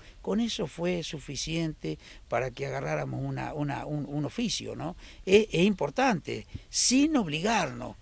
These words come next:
Entonces, el M Gómez, ¿por qué? Porque el tipo, al tener, este, la, la visión del material, que bregó tanto en hacer eso, este, le digo a mí, siempre nosotros lo pensamos con Amílcar, porque bueno, se trabajó mucho,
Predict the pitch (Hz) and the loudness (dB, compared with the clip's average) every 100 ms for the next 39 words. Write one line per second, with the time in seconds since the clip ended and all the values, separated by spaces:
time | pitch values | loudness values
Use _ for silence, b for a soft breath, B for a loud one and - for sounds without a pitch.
0 | b b - 156 220 220 214 175 185 190 | b b -4 6 8 10 10 10 8 12
1 | 247 240 220 196 214 185 160 139 110 - | 10 10 8 8 8 4 0 -2 -6 -12
2 | B B - 156 143 180 175 247 226 220 | B B 2 2 6 4 6 4 8 8
3 | 185 165 139 160 185 214 185 160 143 135 | 8 4 4 4 6 6 6 4 2 -2
4 | 147 139 135 139 135 139 135 - 190 175 | -2 0 0 0 0 0 2 6 8 6
5 | 143 131 127 143 151 175 175 180 B B | 0 -4 -4 -2 2 2 2 -4 B B
6 | B B - - 117 113 113 120 127 160 | B B -14 -8 -6 -2 -2 -2 0 0
7 | - 165 143 143 139 - 165 175 - 165 | 2 2 2 -2 -2 0 2 0 0 -2
8 | - B B - 147 - 151 143 127 143 | -6 B B 0 0 2 0 2 0 -6
9 | 196 147 160 185 175 160 170 131 190 190 | -6 0 6 8 6 4 0 4 4 4
10 | 170 143 190 156 135 151 196 202 139 123 | 2 0 -2 -2 -2 0 2 2 0 -6
11 | 135 127 117 b b b - 165 160 185 | -6 -8 -10 b b b -4 0 4 4
12 | 175 131 - 147 165 165 175 185 185 185 | 4 0 -6 -2 2 2 4 4 6 4
13 | 151 135 | 2 -2